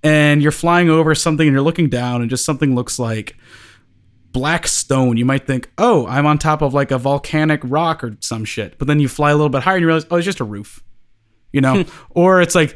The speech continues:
Speaker 1: you're on top, let's say you're a bird and you're just flying and you're just on top of some, it looks like some big ocean. You're like, "I'm over the ocean." Turns out it was just, like, someone's swimming pool. Um,
Speaker 2: Hmm.
Speaker 1: that when we're looking at something too close, we miss the forest for the trees.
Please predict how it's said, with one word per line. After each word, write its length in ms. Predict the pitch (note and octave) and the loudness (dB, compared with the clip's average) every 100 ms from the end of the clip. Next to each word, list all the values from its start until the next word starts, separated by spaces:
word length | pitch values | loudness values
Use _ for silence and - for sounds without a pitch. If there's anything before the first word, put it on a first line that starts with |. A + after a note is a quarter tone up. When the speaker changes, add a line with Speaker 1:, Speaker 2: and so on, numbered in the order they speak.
| - - | -10 0
Speaker 1:
you're 140 | E3+ | 2
on 120 | D#3+ | 4
top, 300 | E3 E3 D#3 | 2 0 0
let's 200 | D#3+ D3 | 0 0
say 100 | - | 2
you're 180 | D#3+ D3+ | 2 4
a 80 | C#3 | 2
bird 280 | A#2+ D#3+ D#3 | 2 2 4
and 40 | |
you're 80 | D3 | 0
just 140 | C#3+ | 0
flying 280 | - D#3 D3+ D3 | -2 0 2 2
and 40 | |
you're 100 | C#3 | 0
just 100 | C3 | -2
on 100 | C#3 | -4
top 240 | C#3+ C#3 | -4 -4
of 80 | B2+ | -4
some, 400 | - D3+ C#3+ C#3 - - - | -4 -2 0 -2 -6 -20 -10
it 60 | - | -4
looks 180 | E3+ - | -2 -2
like 80 | D3 | -2
some 140 | D3+ | 0
big 200 | E3 F3 | 0 2
ocean. 280 | F3 F#3+ D3+ | 4 2 0
You're 80 | B2+ | -2
like, 160 | A#2 | -6
"I'm 120 | D#3+ D#3+ | -2 0
over 160 | D#3 | 0
the 140 | C3+ E3 | 0 2
ocean." 260 | G#3+ - | 2 2
Turns 180 | C3 F#3 | -2 2
out 300 | G3 G#3+ - - - | 2 0 -6 -18 -8
it 60 | |
was 120 | B3 G3+ | -6 -4
just, 140 | D#3+ | -6
like, 100 | B2+ | -6
someone's 240 | B2 A2 | -6 -6
swimming 240 | - G2 G2 | -8 -10 -8
pool. 320 | G#2 G#2 - - _ - - _ - | -8 -8 -10 -20 _ -20 -20 _ -6
Um, 340 | C3 B2 A2+ A2+ | -2 0 -2 -2
Speaker 2:
Hmm. 40 | |
Speaker 1:
that 220 | C#3+ C3 - _ - | -2 -2 -6 _ 0
when 180 | D#3+ | 2
we're 100 | E3+ | 2
looking 220 | F3+ G#3 G3 | 2 2 0
at 80 | |
something 220 | - E3+ D#3+ | 0 -2 0
too 160 | F#3 | -2
close, 380 | - D#3+ B2 - | -2 -2 -2 -2
we 160 | C#3 C#3 | -2 2
miss 320 | C#3+ D#3 - | 2 2 -2
the 80 | C#3+ | -6
forest 340 | D3 C#3+ B2+ | -2 -4 -4
for 100 | - | -6
the 80 | A2+ | -6
trees. 420 | - G2 - - | -8 -14 -14 -16